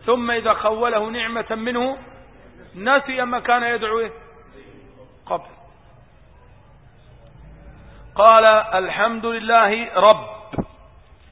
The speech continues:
والرب هو المالك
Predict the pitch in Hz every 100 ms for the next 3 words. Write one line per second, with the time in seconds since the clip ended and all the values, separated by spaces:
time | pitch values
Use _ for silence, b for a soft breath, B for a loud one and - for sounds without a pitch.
0 | - - - - - _ - - - _
1 | - 147 160 208 175 185 170 196 180 160
2 | 156 170 170 147 143 131